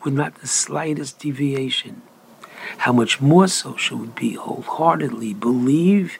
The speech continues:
in and await the fulfillment of the words of Hashem through the mouth of his most trusted prophet,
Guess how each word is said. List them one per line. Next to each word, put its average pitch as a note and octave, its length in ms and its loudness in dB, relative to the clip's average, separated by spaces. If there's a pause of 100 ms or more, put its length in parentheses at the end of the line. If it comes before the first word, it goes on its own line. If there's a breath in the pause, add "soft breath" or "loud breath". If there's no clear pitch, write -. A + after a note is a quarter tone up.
(500 loud breath)
in G3 520 6
and D3 120 2
await D3+ 440 2
the D3 100 -14
fulfillment D3 840 -8
of B2 80 -12
the B2 80 -2
words C3 360 -4
of B2 120 -14
Hashem C3+ 640 -6 (500 loud breath)
through A#2 280 -10
the G#2+ 120 -8
mouth C3 420 -6
of - 120 -20
his A#2 280 -4
most A#2 600 -6
trusted A2+ 560 -10
prophet, - 560 -6